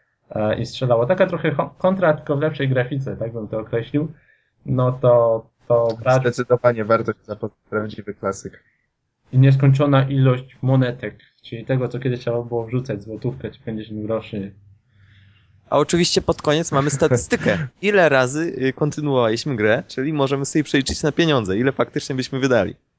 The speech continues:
Speaker 1: Myślę, że gra się zwróci
Speaker 2: Każdy z nas
Speaker 1: wtedy
Speaker 2: chyba po pięćdziesiąt złotych. Jakoś tak coś nam wyszło, że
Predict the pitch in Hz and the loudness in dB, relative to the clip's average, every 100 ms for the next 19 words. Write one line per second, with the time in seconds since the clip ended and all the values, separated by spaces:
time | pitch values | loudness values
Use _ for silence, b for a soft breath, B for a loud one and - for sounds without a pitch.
0 | _ _ _ _ _ _ _ _ 143 139 | _ _ _ _ _ _ _ _ 0 2
1 | 151 147 143 156 151 135 147 - 120 113 | 4 4 4 4 2 2 2 2 2 2
2 | 117 117 113 104 101 104 110 110 104 _ | 2 2 0 0 -2 -6 -4 -6 -8 _
3 | 107 - _ _ _ _ _ _ _ _ | -10 -10 _ _ _ _ _ _ _ _
4 | 104 101 - 98 - 101 101 101 - 95 | -8 -4 -4 -2 -4 -2 -2 -4 -6 -6